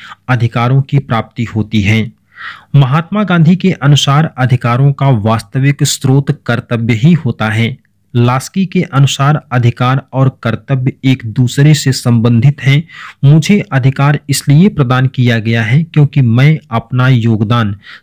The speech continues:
सामाजिक उद्देश्य की प्राप्ति में कर सकूं। महात्मा गांधी ने फिर कहा कि अगर सभी लोगों के द्वारा अपने कर्तव्यों का पालन किया जाता है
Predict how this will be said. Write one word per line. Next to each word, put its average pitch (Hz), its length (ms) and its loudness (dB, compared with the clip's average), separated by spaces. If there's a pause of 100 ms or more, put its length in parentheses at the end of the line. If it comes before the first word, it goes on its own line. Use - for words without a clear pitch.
सामाजिक 160 680 0
उद्देश्य 139 520 0
की 147 100 0
प्राप्ति 123 500 -4
में 127 220 2 (380)
कर 117 160 0
सकूं। 117 420 -4 (540)
महात्मा 160 420 0
गांधी 175 280 2
ने 190 260 2
फिर 220 300 -2
कहा 135 280 0 (300)
कि 165 100 2 (160)
अगर 143 280 2
सभी 131 520 0
लोगों 151 340 2
के 147 160 0
द्वारा 127 280 2 (180)
अपने 143 320 0
कर्तव्यों 123 680 0
का 151 160 2 (180)
पालन 131 340 0
किया 127 260 0
जाता 110 340 -2
है 120 220 -2